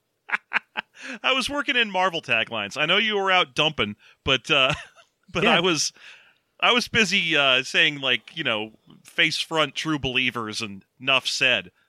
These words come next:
Speaker 1: that kind of shit.
Speaker 2: Well, I hope you threw an Excelsior in there.
Speaker 1: Uh, I, I was saving it for you. I was gonna give you the Excelsior. I
Speaker 2: Oh,
Speaker 1: did
Speaker 2: yeah,
Speaker 1: make
Speaker 2: sure.
Speaker 1: my, yeah, I, I did make mine Marvel, "'nough said," and face front, true believers. Did you want the Excelsior?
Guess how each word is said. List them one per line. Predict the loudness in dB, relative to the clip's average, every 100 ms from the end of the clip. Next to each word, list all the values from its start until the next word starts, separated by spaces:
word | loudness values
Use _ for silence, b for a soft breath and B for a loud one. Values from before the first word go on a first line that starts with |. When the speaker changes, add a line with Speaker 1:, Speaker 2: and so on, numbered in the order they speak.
| -4
Speaker 1:
that | -2
kind | 0 -2
of | -2
shit. | -6 -8 _ _ -4
Speaker 2:
Well, | -2
I | 0
hope | 0 0 0
you | -6
threw | 0 2 2
an |
Excelsior | -4 -4 2 2 2 0 0 0 -2
in | -4
there. | -6 -6 -6 -10 _ _ _ _ _
Speaker 1:
Uh, | 0 2 2 2
I, | -2 -2 0
I | -2
was | 0 -2
saving | 0 2 2
it | -2
for | -2 -2
you. | 0 0
I | 0 -2
was | -2
gonna | -4
give | -2 -2 0
you | -2 -2
the | -2 -4
Excelsior. | 0 0 0 -4 -8 -10 -4
I | 2
Speaker 2:
Oh, | 4
Speaker 1:
did | 4 2
Speaker 2:
yeah, |
Speaker 1:
make | 0
Speaker 2:
sure. | 2 2 2
Speaker 1:
my, | -4 _ _ _ _ _ _
yeah, | -6 -4 -6 -2
I, | 0 2 2
I |
did | 2 0
make | 2 2
mine | 2 2 2
Marvel, | 2 2 -2 -4
"'nough | -2 0 0
said," | 2 4 4 2
and | 0 -2
face | 0 0 0
front, | -2 -4 -2
true | -6 -4
believers. | -2 0 -2 -6
Did | -4 -2
you | -2
want | -2 -2
the | -4
Excelsior? | -4 -2 -4 -2 -4 -4